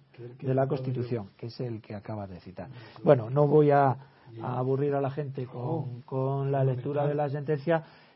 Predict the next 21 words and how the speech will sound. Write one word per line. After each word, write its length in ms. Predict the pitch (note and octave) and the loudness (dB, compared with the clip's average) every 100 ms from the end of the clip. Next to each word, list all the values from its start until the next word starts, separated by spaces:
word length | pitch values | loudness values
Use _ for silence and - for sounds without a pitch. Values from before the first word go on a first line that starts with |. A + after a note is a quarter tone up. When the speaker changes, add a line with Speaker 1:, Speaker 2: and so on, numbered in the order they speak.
| _ - | _ 0
Speaker 2:
pero 720 | C#3+ C#3 C#3 C#3 C3+ C3 C3 | 4 4 4 4 4 2 0
desde 280 | C#3+ D3 C#3 | 2 4 4
el 60 | C3+ | 2
punto 220 | E3+ E3 | 2 4
de 80 | D#3+ | 2
vista 260 | D3+ - | 2 -2
legal, 360 | C#3 C#3 D3+ G3+ | 0 0 -2 -2
porque 320 | - A#2 A#2+ | -8 -10 -10
ahora 440 | A2+ A#2 B2 A#2 A#2+ | -8 -6 -4 -6 -8
desde 180 | A#2 A2+ | -10 -10
el 80 | A#2 | -12
punto 260 | B2+ A#2+ | -12 -12
de 60 | A#2 | -10
vista, 400 | A2+ - A#2 A2 | -12 -12 -14 -12
digamos, 340 | A2 A#2 A2 | -12 -10 -12
político 540 | - A#2 B2+ G#2 G#2+ G2+ _ _ _ _ | -10 -6 -6 -8 -12 -16 _ _ _ _
se 280 | - A2 G#2+ | -14 -10 -10
podrá 600 | - G2+ A2 A2+ A2 G#2+ A#2+ | -10 -8 -6 -6 -6 -10 -12
discutir 480 | A2+ - A#2+ B2 | -14 -14 -10 -8
mucho 280 | A#2+ C3+ C#3+ | -6 -4 -4
más, 180 | C#3 | -2